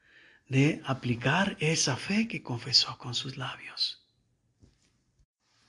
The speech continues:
¿Qué hubiera pasado si Marta no hubiera creído? Este suceso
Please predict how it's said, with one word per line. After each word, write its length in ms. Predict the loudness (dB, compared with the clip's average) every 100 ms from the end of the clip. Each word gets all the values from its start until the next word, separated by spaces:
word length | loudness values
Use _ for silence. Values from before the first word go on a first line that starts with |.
| -20 _ _
¿Qué 160 | 6 10
hubiera 460 | 12 12 10 8
pasado 760 | 4 4 4 6 6 4 2 -6 -16 _ _ _ _ _
si 240 | -2 -2
Marta 800 | -2 2 2 0 -4 -6 -6 -8 _ _ _ _ _ _ _ _ _ _ _ _ _ _ _ _ _ _ _
no 160 | 4
hubiera 400 | 6 6 4 2
creído? 600 | -4 -4 -4 -6 -10 -16 _ _ _ _ _ _ _ _ _ _ _ _ _ _ _ _ _ _ _ _ _ _ _ _ _ _ _ _ _ _ _ _ _ _
Este 840 | 6 8 8 6 8 8 8 0 -16 -20 _ _ _
suceso 1080 | -12 2 4 6 8 8 8 4 0 -4 -10